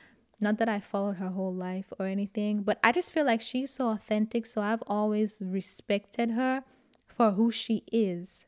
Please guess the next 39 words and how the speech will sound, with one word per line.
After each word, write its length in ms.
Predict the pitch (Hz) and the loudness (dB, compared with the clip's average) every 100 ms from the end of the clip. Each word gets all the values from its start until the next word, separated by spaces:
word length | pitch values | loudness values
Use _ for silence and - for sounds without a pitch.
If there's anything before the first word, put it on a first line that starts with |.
| - | -2
right? 360 | 196 220 269 - _ _ _ _ _ _ | 2 2 2 -2 _ _ _ _ _ _
And 100 | - | 2
I'm 140 | 214 220 | 4 4
telling 360 | - 302 330 | 2 2 2
you, 360 | 339 339 339 277 | 0 2 2 0
when 240 | 220 220 | 2 4
you 160 | 214 269 | 4 0
start 280 | - 262 254 | -2 -4 -2
to 100 | 220 | -2
live 240 | 208 208 | -2 -2
authentically, 880 | 190 185 208 208 - 233 247 247 247 | -4 -6 -4 -4 -2 -4 0 0 2
there 220 | 220 202 | 0 -2
will 80 | 202 | -2
be 100 | 202 | -2
so 180 | 208 - | -4 -2
many 260 | 254 262 240 | 0 2 0
people 320 | 220 220 214 | 0 -2 -2
that 120 | 196 | -2
are 80 | 185 | -4
naturally 540 | 180 185 - 208 208 | -4 -6 -6 -2 -2
drawn 500 | 175 - 180 180 190 | -4 -6 -4 -4 -4
to 140 | 202 233 | -4 -2
you, 400 | 233 254 262 269 _ _ _ _ _ _ | -2 0 -2 -6 _ _ _ _ _ _
and 220 | - 214 | -2 0
they 100 | 196 | 2
just 280 | 208 220 - | 0 -2 -4
look 300 | 196 202 - | -4 -6 -6
up 180 | 196 - | -8 -8
to 140 | - 240 | -4 -2
you 400 | 240 254 262 269 | 0 0 -2 -4
and 180 | 202 202 | -2 -2
they 140 | 196 | 0
respect 680 | 190 185 - - 220 220 - | -2 -4 -10 -4 -2 -2 -6
you 100 | 269 | -4
because 460 | 226 220 220 196 196 | -2 -2 -2 -4 -4
you 400 | 180 190 226 233 | -4 0 0 0
are 140 | 202 | -2
being 320 | 190 208 208 | -2 0 0
yourself 600 | 202 185 - - 220 247 | 0 -2 -4 -2 0 -2